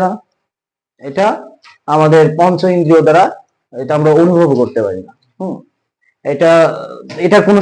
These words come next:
স্বাদ নাই, এটার কোনো বর্ণ নাই, বুঝছো? এখন ইলেকট্রিসিটি সাধারণত দুই প্রকার। কয় প্রকার? দুই প্রকার।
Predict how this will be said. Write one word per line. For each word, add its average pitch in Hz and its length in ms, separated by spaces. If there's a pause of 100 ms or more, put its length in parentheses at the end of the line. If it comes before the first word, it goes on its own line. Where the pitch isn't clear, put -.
স্বাদ 180 200 (120)
নাই, 185 180
এটার 160 200
কোনো 165 100 (100)
বর্ণ 127 180 (140)
নাই, 92 100 (340)
বুঝছো? 151 240 (580)
এখন 160 260 (160)
ইলেকট্রিসিটি 202 580 (680)
সাধারণত 180 480 (140)
দুই 139 180
প্রকার। 90 260 (440)
কয় 151 200
প্রকার? 180 260 (560)
দুই 165 180
প্রকার। 95 260